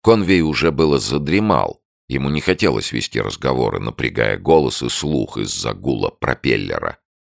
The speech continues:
Он пробормотал в ответ, что пилоту виднее. Ещё примерно через полчаса, когда Конвей уже засыпал под мерное жужжание мотора,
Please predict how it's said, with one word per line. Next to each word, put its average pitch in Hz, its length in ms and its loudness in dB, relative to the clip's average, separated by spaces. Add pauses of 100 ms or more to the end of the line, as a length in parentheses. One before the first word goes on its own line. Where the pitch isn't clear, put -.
(300)
Он 92 160 0
пробормотал 92 880 2
в 50 100 -4
ответ, 87 340 2
что - 200 -2
пилоту 65 500 0
виднее. 50 640 -6 (760)
Ещё 87 320 4
примерно 95 520 2
через 85 300 0
полчаса, 78 680 0
когда 60 320 -2
Конвей 57 500 0
уже 58 320 -2
засыпал 60 640 -2
под 52 240 -6
мерное 52 540 -4
жужжание 50 760 -4
мотора, 57 720 0